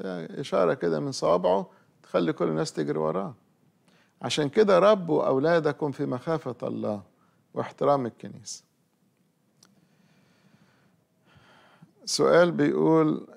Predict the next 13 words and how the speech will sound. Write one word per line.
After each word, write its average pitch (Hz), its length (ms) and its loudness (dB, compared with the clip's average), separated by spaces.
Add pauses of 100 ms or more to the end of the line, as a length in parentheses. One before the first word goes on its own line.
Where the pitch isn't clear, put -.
(100)
آم، 127 960 2 (720)
إزاي 151 420 4
نثبت 139 480 2
في - 100 -4
الإيمان 139 580 -2
بالسماء 127 500 0
والجحيم، 120 680 -2 (600)
خصوصًا 160 500 2
إن 151 360 -2
الميديا 127 520 2
المجتمعية 139 840 -2 (520)
ووسائل 131 640 2
التواصل 131 800 0